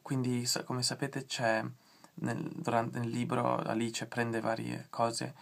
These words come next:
le mette in bocca e cambia le dimens-, le sue dimensioni. Quindi qua dice, "Una pillola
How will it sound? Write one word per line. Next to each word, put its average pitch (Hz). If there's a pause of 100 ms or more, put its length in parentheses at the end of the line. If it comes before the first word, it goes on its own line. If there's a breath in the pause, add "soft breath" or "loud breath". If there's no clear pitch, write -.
(120)
le -
mette 117
in 185
bocca 127
e 127
cambia 120
le 117
dimens-, 113
le -
sue -
dimensioni. -
Quindi 123
qua 123
dice, - (480 loud breath)
"Una 156
pillola 120